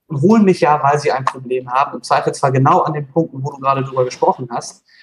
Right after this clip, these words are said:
Die können keine Argumentationslinie gegenüber einem Vorstand aufbauen, weil sie das Thema nicht gut genug kennen. Und du musst es halt so transportieren, dass es ein Vorstand verstehen kann.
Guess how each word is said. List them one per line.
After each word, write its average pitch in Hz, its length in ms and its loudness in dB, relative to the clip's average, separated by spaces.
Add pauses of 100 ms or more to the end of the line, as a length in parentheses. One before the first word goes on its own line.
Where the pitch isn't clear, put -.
(240)
Die 165 100 -2
können 214 280 2
keine 139 240 -2
Argumentationslinie 131 960 0
gegenüber 127 480 -2
einem 123 100 -6
Vorstand 131 460 0
aufbauen, 135 280 0
weil 135 100 0
sie 135 80 2
das 131 120 0
Thema 185 300 2
nicht 131 140 0
gut - 180 -20
genug 120 260 -6
kennen. 135 220 0
Und 143 100 -2
du 135 80 -2
musst 170 200 2
es 165 120 0
halt 151 200 2
so 147 160 -2
transportieren, 160 760 -2
dass 139 200 0
es 135 120 2
ein 156 80 -2
Vorstand 139 380 -2
verstehen 165 360 -4
kann. 123 220 -8